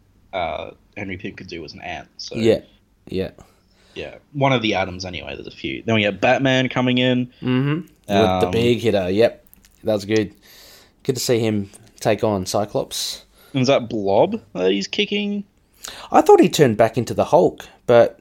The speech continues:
Speaker 2: y-, no, actually, I think you're right. I think that's Blob. Yep,
Speaker 1: Then
Speaker 2: that
Speaker 1: we
Speaker 2: is
Speaker 1: have
Speaker 2: Blob. Yep.
Speaker 1: You can see Spider-Man's fist punching Mister Miracle.
Speaker 2: Mister Miracle. Yeah, I, I'm assuming
Speaker 1: Uh,
Speaker 2: that's Hawkman, is it?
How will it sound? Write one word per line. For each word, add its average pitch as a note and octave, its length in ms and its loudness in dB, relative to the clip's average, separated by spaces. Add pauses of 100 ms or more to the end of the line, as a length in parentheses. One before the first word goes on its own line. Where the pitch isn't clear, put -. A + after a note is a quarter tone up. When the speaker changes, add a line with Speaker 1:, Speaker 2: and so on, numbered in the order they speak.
Speaker 2:
y-, C3 180 -8
no, E3+ 180 6
actually, F#3+ 320 8
I D#3 60 8
think C4 180 0
you're D4+ 80 6
right. F3 220 6
I C3 60 0
think B3 160 -2
that's G#3+ 140 -2
Blob. C3 440 -2 (380)
Yep, - 180 0
Speaker 1:
Then B2+ 120 2
Speaker 2:
that B2+ 80 6
Speaker 1:
we A#2+ 40 6
Speaker 2:
is A#2+ 80 6
Speaker 1:
have A#2 80 2
Speaker 2:
Blob. C3 300 6
Yep. D3 280 0
Speaker 1:
You - 60 -20 (380)
can A#2+ 100 -12
see C3+ 160 0
Spider-Man's A#2 800 0
fist - 400 -4
punching G#2 460 -2
Mister G2+ 200 -8
Miracle. A#2+ 580 2
Speaker 2:
Mister C3 200 -4
Miracle. B2+ 580 0
Yeah, C3 280 4
I, A#2+ 160 2 (120)
I'm B2 200 0
assuming F2+ 220 6
Speaker 1:
Uh, - 20 6
Speaker 2:
that's B2 160 4
Hawkman, F#3+ 560 4
is F3 120 -4
it? D#4 240 -6